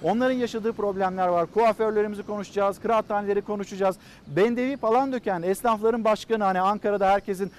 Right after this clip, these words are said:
bakkal amca olarak bildiği kişi. Dün kendisiyle konuştuk. Esnafa çok acil ve çok net olarak para, açıktan para verilmesi gerektiğini söylüyor. Asgari ücret seviyesinde, yani patron düne kadar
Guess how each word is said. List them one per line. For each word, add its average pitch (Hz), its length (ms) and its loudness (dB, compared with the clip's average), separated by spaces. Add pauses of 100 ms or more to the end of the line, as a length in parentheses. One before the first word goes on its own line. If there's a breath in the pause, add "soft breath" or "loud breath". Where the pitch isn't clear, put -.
(140 loud breath)
bakkal 175 360 2
amca 220 280 2
olarak 233 380 2
bildiği 214 360 -2
kişi. 151 320 -8
Dün 247 140 -2
kendisiyle 240 420 -2
konuştuk. 202 340 -6 (320 loud breath)
Esnafa 233 560 2 (120)
çok 262 260 -4
acil 208 580 2
ve 147 60 2
çok 240 260 -2
net 226 320 -2
olarak 208 300 4 (360 loud breath)
para, 196 360 4
açıktan 254 520 0
para 240 260 4
verilmesi 247 400 -2
gerektiğini 240 400 2
söylüyor. 147 460 0 (200 loud breath)
Asgari 240 440 0
ücret 226 360 -2
seviyesinde, 196 600 -2
yani 208 300 0
patron 214 460 0
düne 208 180 -2
kadar 208 320 2